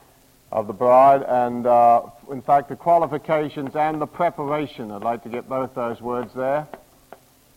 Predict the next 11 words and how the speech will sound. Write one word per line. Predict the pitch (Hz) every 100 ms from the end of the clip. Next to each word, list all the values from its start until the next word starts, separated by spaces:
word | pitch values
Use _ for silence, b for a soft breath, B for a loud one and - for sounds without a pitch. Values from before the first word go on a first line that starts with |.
| -
Qualification | - 139 143 139 143 - 151 143 - 131
and | 131 127 -
preparation. | 151 143 139 143 147 - 170 185 180 - _ _ - - b b - -
And, | - 107 110 107
uh, | 104 113 110
this | 139 143
is | 143 117
dealt | 156 151 143
with | 131
in | 127 117
verses, | 139 143 - 139 131